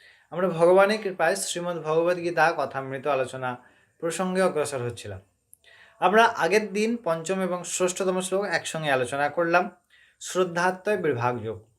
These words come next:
আজকে আমরা অষ্টম শ্লোক আলোচনা করব। এই অষ্টম শ্লোকে ভগবান সেই তিন প্রকার শ্রদ্ধা, তার কর্ম, বিধান, গতি এবং তাদের কারণ বর্ণনা করলেন। আমরা পর্যায়ক্রমে কিন্তু শুনলাম।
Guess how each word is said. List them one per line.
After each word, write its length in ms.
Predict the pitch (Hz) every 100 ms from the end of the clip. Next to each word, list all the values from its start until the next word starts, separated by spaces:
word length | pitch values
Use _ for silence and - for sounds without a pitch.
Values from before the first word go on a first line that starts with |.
| _ -
আজকে 300 | 170 180 220
আমরা 200 | 226 196
অষ্টম 360 | 165 - 165
শ্লোক 400 | 156 196 233 -
আলোচনা 400 | 131 139 127 117
করব। 360 | 110 139 160 202 - _ _ - - _
এই 120 | 185
অষ্টম 400 | 202 180 185 240
শ্লোকে 300 | 226 196 185
ভগবান 580 | 143 156 185 170 202 - _ _ _ _
সেই 360 | - 214 208 - _
তিন 260 | 214 220 220
প্রকার 420 | 214 202 202 208
শ্রদ্ধা, 640 | - 156 127 139 147 208 - _ _ _ _ _ _
তার 320 | 180 180 196
কর্ম, 520 | 190 135 127 156 240 - -
বিধান, 640 | 120 147 131 151 220 262 - 135
গতি 500 | 139 160 156 156 - - -
এবং 260 | 180 226
তাদের 480 | 226 185 190 202 233 - _ _ _
কারণ 440 | 160 170 165 165 196 _ 127
বর্ণনা 400 | 131 127 117 117
করলেন। 360 | 156 185 220
আমরা 180 | 170 156
পর্যায়ক্রমে 640 | 156 143 143 170 190 196
কিন্তু 200 | 220 240
শুনলাম। 440 | - 214 151 98